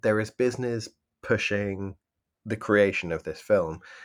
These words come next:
This is not a film about making money, pleasing an audience, or being business. Uh, so I, I kinda love that. Um, but I, I also see your point. And it's also difficult for me to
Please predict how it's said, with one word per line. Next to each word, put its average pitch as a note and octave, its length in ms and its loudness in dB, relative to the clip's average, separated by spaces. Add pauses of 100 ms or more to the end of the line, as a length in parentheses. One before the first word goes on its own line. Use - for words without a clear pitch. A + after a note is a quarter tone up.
(120)
This A2+ 140 -6
is A2+ 100 -6
not A#2+ 320 4
a A#2+ 60 6
film G2+ 800 -4
about G2 600 0
making G2+ 420 -4
money, F2+ 480 -4 (280)
pleasing G2+ 280 -2
an G2+ 80 -2
audience, F2+ 640 -4
or G2 120 -4
being F2+ 380 -4
business. A2 460 -2 (560)
Uh, A2 60 0
so A2 200 6
I, A#2+ 280 0
I A#2+ 80 8
kinda D#4+ 380 0
love G#4+ 180 -2 (100)
that. - 200 -4 (600)
Um, A2+ 500 2 (340)
but A2+ 120 6
I, A2 220 4 (140)
I A2+ 120 4
also A2 240 2
see G2+ 160 -4
your G2 100 0
point. G#2+ 240 -4
And A#2+ 200 -4
it's C3 340 -6
also D3 420 0
difficult B2 600 -4
for A2+ 100 -6
me A2+ 340 -6 (140)
to G2+ 440 -4